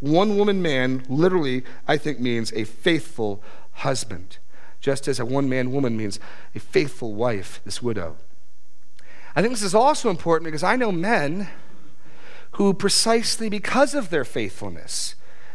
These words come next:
their marriages deteriorate. He doesn't say ha-, someone who has a good marriage. He says a faithful husband, a faithful one-woman man, a, a man who his wife has his heart and that's it.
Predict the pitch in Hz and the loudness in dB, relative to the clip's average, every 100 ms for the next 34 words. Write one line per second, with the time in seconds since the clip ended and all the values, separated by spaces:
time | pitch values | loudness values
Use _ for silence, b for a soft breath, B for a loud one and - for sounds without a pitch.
0 | - 143 143 139 131 123 104 107 117 98 | -2 2 2 2 2 0 -2 -2 0 -2
1 | 85 82 - b b b - - - - | -2 -4 -4 b b b -4 -4 -4 -4
2 | - - - - 214 277 247 240 196 190 | -4 -4 -2 0 2 2 2 4 4 -2
3 | - - - - 180 180 165 156 165 147 | -2 -4 -4 -2 0 2 0 2 0 0
4 | 151 95 - - - b b b b b | -2 -2 -4 -4 -4 b b b b b
5 | b b b - - 196 165 - 202 170 | b b b -4 0 0 0 2 2 2
6 | 139 - 139 - 82 - - - - - | -2 -2 -2 -2 -4 -4 -4 -4 -4 -4
7 | - - 123 - 180 - 113 123 180 190 | -4 -4 -2 2 2 2 -2 2 2 2
8 | 165 165 147 127 127 127 98 104 - B | 0 0 0 0 -2 -2 -2 -4 -4 B
9 | B 147 143 160 185 180 147 - B 156 | B 0 2 2 2 2 -2 -2 B -2
10 | 120 135 175 185 165 147 - 151 170 139 | 0 4 4 2 -4 -4 -2 0 0 0
11 | 143 139 - 180 - | -4 -2 -2 -2 -4